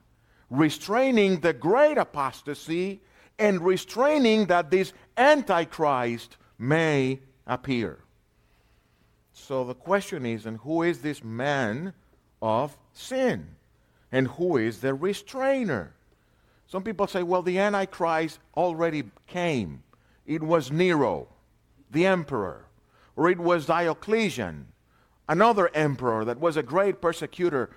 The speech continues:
of the Christian church. Or it was the Roman Empire in general, because they indeed taught that the emperor was God and took his seat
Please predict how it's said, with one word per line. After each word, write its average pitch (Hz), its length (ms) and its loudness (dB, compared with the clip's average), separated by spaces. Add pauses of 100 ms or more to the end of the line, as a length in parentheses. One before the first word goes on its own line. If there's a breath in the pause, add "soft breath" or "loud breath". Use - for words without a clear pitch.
of 143 140 0
the 135 100 0
Christian 151 480 -4
church. 131 460 -4 (800 soft breath)
Or 180 340 8 (200)
it 240 120 -2
was 190 280 4
the 165 100 4
Roman 175 560 2
Empire 151 840 -2 (180)
in 151 220 2
general, 120 600 2 (220 loud breath)
because 143 340 -2
they 165 240 4
indeed 147 480 0
taught 143 420 0 (140)
that 139 220 0
the 139 140 2
emperor 127 500 0
was 120 260 -2
God 90 420 -2 (180 soft breath)
and 135 200 0
took 160 240 -2
his 131 160 -2
seat 131 580 -4